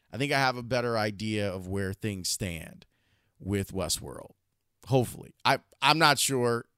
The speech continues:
Is anyone sure? I don't know if they're sure. I also figured out that in ten years, I'm going to look like Jeffrey Wright. I mean, I think we already kind of look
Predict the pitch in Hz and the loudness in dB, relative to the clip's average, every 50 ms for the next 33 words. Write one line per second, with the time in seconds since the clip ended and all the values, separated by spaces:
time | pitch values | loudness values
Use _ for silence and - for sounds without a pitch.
0 | _ _ - 139 139 131 151 156 160 156 151 147 147 147 139 - 147 139 139 135 | _ _ -2 0 0 2 2 2 2 2 2 2 0 0 0 0 0 2 2 2
1 | 131 131 135 _ _ _ _ _ _ _ _ - 117 131 139 135 135 131 127 123 | 2 0 -4 _ _ _ _ _ _ _ _ 0 2 2 2 2 2 2 2 2
2 | 120 110 104 104 101 98 - - 95 87 98 101 - _ _ _ _ _ _ _ | 2 0 0 -2 -2 -2 -4 -6 -8 -8 -12 -14 -18 _ _ _ _ _ _ _
3 | - - 110 123 131 160 170 - - 160 143 135 127 - _ _ _ _ _ _ | -2 0 4 6 6 6 6 6 4 4 2 2 0 -2 _ _ _ _ _ _
4 | - - - 156 147 139 131 127 120 120 117 110 87 - 117 107 120 117 113 110 | -18 -10 -6 -4 -2 0 2 2 4 4 4 2 0 -4 -4 0 0 2 2 2
5 | 107 107 104 - _ _ _ _ _ _ _ _ _ _ _ _ _ _ _ _ | 0 0 -2 -6 _ _ _ _ _ _ _ _ _ _ _ _ _ _ _ _
6 | - 127 127 127 113 - - 160 156 151 147 143 147 143 143 139 135 120 - 123 | -4 -2 -2 0 0 0 2 2 0 0 0 0 0 2 2 2 0 0 -2 -2
7 | 127 127 123 120 127 123 127 120 - - 131 117 113 123 117 - 117 117 113 110 | -4 -2 -2 -2 -2 -2 -2 -2 -4 -6 -6 -4 -4 -6 -6 -6 -4 -2 -2 -2
8 | 101 82 - 117 107 104 - - 104 98 90 95 90 76 78 - - - _ _ | -2 -4 -4 -4 -4 -4 -6 -8 -10 -10 -8 -8 -8 -10 -10 -12 -16 -20 _ _
9 | _ _ _ _ _ _ _ _ _ _ _ _ - 120 131 127 120 147 151 139 | _ _ _ _ _ _ _ _ _ _ _ _ -6 -4 -2 -2 0 0 0 0
10 | 139 143 143 139 139 131 120 131 135 135 131 131 120 - - - 120 127 139 139 | 2 4 6 6 6 6 6 4 2 2 2 0 -4 -6 -6 -2 0 0 0 0
11 | 143 143 139 127 135 139 135 | 0 -2 -4 -2 -2 -2 -2